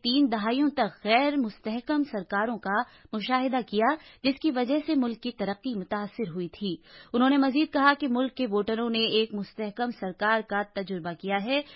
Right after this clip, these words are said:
और एक मुस्तहकम सरकार क्या कर सकती है, इसका भी तजुर्बा किया है। आज मजहबी अकीदत और जोशो खरोश के साथ महावीर जयंती मनाई जा रही है।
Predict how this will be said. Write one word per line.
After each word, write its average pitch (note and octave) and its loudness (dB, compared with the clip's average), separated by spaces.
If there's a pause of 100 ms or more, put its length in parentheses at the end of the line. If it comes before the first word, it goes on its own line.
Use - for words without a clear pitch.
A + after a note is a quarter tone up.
(240)
और A#3 8
एक B3 0
मुस्तहकम A#3 -4
सरकार G3+ 0 (100)
क्या B3 6
कर C#4+ -2
सकती C4 -6
है, C#4 0 (320)
इसका A3+ -4
भी G#3 -6
तजुर्बा F3+ -8
किया F#3 -6
है। F#3 -4 (760)
आज B3 8
मजहबी C4 -2
अकीदत C4 -2
और A3+ 0
जोशो A3+ -6
खरोश A#3 -4
के A3 -6
साथ A3 0
महावीर G3+ -4
जयंती G3 -6
मनाई F#3 -2
जा F3 -8
रही F3 -6
है। C4 -4